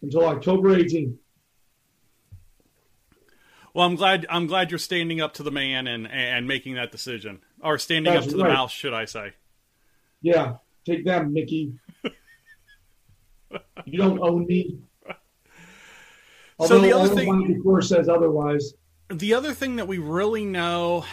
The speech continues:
Speaker 2: that's on the docket for October is Harmonious, and they're, they're kind of full-scale testing the three barges that they've got out in World Showcase Lagoon right now.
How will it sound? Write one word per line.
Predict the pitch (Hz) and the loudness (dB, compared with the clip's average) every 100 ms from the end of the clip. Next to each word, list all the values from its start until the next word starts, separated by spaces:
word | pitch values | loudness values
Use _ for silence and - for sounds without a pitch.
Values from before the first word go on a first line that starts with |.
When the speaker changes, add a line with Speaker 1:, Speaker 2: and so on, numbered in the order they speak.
| - | -18
Speaker 2:
that's | - 131 170 - - | -14 -2 0 -2 -6
on | 160 185 208 | -4 -2 -2
the | 185 | -6
docket | 127 147 143 147 156 | -4 -2 -2 -4 -10
for | - 147 | -4 -4
October | 123 - 220 285 233 | -4 -6 -6 -4 -4
is | 143 - | -6 -4
Harmonious, | 175 165 190 202 139 98 - | -6 -4 -6 -6 -8 -8 -10
and | 135 | -4
they're, | 175 170 | -4 -4
they're | 170 190 180 | -2 -4 -4
kind | - 196 175 | -6 -6 -4
of | - | -6
full-scale | 190 202 - - 202 180 | -2 -2 -4 -6 -6 -6
testing | - 185 180 - 160 147 | -6 -6 -6 -6 -6 -4
the | 131 | -8
three | 156 170 | -6 -4
barges | 151 151 135 127 | -2 -2 -4 -8
that | 143 135 | -10 -8
they've | 123 | -6
got | - 139 131 | -4 -6 -4
out | 139 131 131 - | -2 -2 -4 -8
in | 143 139 135 127 127 123 | -6 -6 -6 -8 -10 -12
World | 135 147 135 | -6 -6 -4
Showcase | 151 139 139 127 | -6 -6 -6 -8
Lagoon | 120 110 170 196 | -10 -8 -8 -6
right | 127 113 | -8 -6
now. | 113 117 | -6 -6